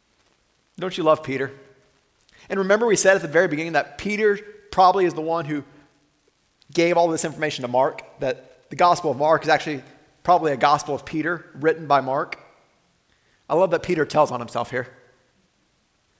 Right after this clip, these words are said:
So I, I was scared. I didn't know what to say. <laughs> But here's what I said. "Maybe, maybe we should make tents for all of you, for all three of you." And,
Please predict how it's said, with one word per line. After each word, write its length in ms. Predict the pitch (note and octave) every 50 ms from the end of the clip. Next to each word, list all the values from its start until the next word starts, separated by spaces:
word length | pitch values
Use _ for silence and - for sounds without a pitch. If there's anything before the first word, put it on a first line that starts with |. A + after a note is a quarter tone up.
| _ _ _ _ _ _ _ _ _ _ _ -
So 160 | F3+ F#3 F3+
I, 80 | -
I 40 | -
was 100 | F#3+ -
scared. 360 | - - A#3 A#3 A#3+ G#3 G3
I 80 | F3 F3+
didn't 160 | F3+ A#3 A3+
know 80 | F#3+ G3
what 160 | F#3+ F#3 F#3+
to 60 | E3
say. 340 | - - A#3 F#3 D#3+ - - - - - - - -
<laughs> 220 | - - C#4 -
But 120 | - F#3+
here's 380 | - - - - - A3+ B3+ G3+
what 120 | B3 A#3+
I 60 | G#3 F#3
said. 380 | - - E3 E3+ C#3+ - - - - - - - _ _ _ _ _ _ _ _ - -
"Maybe, 260 | - A#3 C4+ D#4 D4+ -
maybe 220 | - - B3 D4
we 80 | D#4+ D4+
should 100 | - E4
make 160 | C#4+ B3 -
tents 340 | - - - B3+ - - -
for 160 | A3+ B3 C4+
all 220 | D4+ D4+ C#4+ A3+
of 80 | D#3+ C#3
you, 160 | C#3 B2+ A#2 - - - - _ _ _ _ _ _ _ _ _ _ _ _ _ _ _ _ _ _ _ _ _ _ _ _ _
for 160 | _ - A#3
all 100 | B3+ A#3+
three 260 | A#3+ A3+ B3+ C#4+ C4 G#3+
of 100 | D3+ B2+
you." 160 | B2 B2 B2+
And, 160 | C3+ A#2